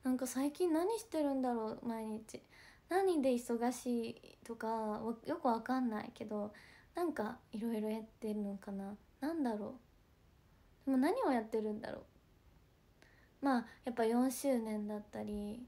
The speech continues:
まあ、ライブに向けてかな、とか、まあ、あとそれぞれのお仕事と。まあ、でもサイン会とかも多いか、お話し会と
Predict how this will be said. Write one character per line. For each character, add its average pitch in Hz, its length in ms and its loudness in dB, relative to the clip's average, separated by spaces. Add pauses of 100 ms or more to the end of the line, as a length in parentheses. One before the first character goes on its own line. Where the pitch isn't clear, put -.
(760)
ま 226 80 -4
あ、 - 20 -2
ラ 220 140 0
イ 233 80 0
ブ 233 160 -2
に 233 120 2
向 226 200 -2
け 226 160 -8
て 240 340 -6 (560)
か 214 80 -10
な、 214 220 -6 (580)
と 214 120 -8
か、 214 160 -8 (1000)
ま 208 160 -4 (120)
あ、 226 80 -6
あ - 0 -
と 220 180 -10
そ 220 120 -6
れ 220 120 0
ぞ 208 140 -2
れ 208 60 -2
の 202 100 -4
お 208 60 -8
仕 - 120 -16
事 208 360 -10
と。 233 220 -14 (120)
ま 240 80 2
あ、 - 20 4
で 226 60 0
も 233 60 -4
サ 349 120 2
イ - 20 2
ン 508 40 -2
会 587 80 -6 (240)
と 539 60 -8
か 285 100 0
も 226 180 2
多 240 80 0
い 220 60 -4
か、 220 140 -6
お 214 40 -4
話 220 280 -8
し - 120 -20
会 220 140 -10
と 220 120 -20